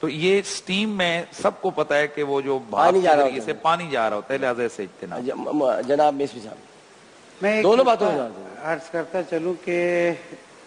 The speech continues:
Speaker 3: चंद सालों पहले कुछ अरसे में टेलीविजन से दूर रहा, तो मेरे बुजुर्गों ने कहा कि, "नहीं, मैसमी साहब, आपको जाना होगा,
Speaker 2: दो साल नहीं आए
Speaker 3: बैठना
Speaker 2: थे।
Speaker 3: होगा।" जी।
Speaker 2: दो साल का जमाना था।
Speaker 3: माशाल्लाह, आपकी याद है। एक नसीहत थी, उन्होंने कहा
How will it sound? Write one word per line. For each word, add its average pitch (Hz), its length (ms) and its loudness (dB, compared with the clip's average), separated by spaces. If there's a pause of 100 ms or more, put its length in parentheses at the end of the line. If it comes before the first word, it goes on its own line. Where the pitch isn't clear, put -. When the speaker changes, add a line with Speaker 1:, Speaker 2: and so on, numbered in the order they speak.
(1200)
Speaker 3:
चंद 269 220 2
सालों 208 320 -2
पहले 202 300 0
कुछ 208 240 -6
अरसे 185 280 -4
में 180 140 0
टेलीविजन 165 520 0
से 160 140 -4
दूर 156 240 -4
रहा, 147 140 -4
तो - 760 -16
मेरे 196 160 2
बुजुर्गों 165 540 2
ने 165 120 0
कहा 131 260 -4
कि, 139 200 -8
"नहीं, 165 160 0
मैसमी 147 400 -4
साहब, 160 240 -6 (220)
आपको 135 260 -8
जाना 131 260 -4
होगा, 160 320 -4 (560)
Speaker 2:
दो 185 140 6
साल 190 220 4
नहीं 185 120 6
आए 170 80 6
Speaker 3:
बैठना 147 180 0
Speaker 2:
थे। 110 40 -4
Speaker 3:
होगा।" 117 380 -10
जी। 147 80 -2
Speaker 2:
दो 165 120 2
साल 156 240 4
का 143 60 -2
जमाना 117 300 -4
था। 120 40 -10
Speaker 3:
माशाल्लाह, 131 400 -4
आपकी 139 240 -8
याद 131 200 -6
है। - 140 -4 (1120)
एक 233 240 2
नसीहत 240 460 2
थी, 190 60 -4
उन्होंने 131 300 -6
कहा 110 180 -18